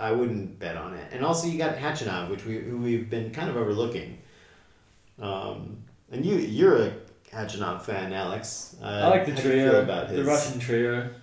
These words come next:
Speaker 2: They're good. Um, but
Speaker 1: form coming in?
Speaker 2: I don't think he's gonna get past. Mm, I don't think the Kyrgios Khachanov match will be,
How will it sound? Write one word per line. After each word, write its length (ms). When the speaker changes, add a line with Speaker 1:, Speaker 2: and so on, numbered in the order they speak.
Speaker 2:
They're 180
good. 360
Um, 580
but 280
Speaker 1:
form 120
coming 260
in? 320
Speaker 2:
I 80
don't 160
think 200
he's 200
gonna 160
get 240
past. 760
Mm, 400
I 60
don't 160
think 120
the 140
Kyrgios 680
Khachanov 440
match 260
will 80
be, 100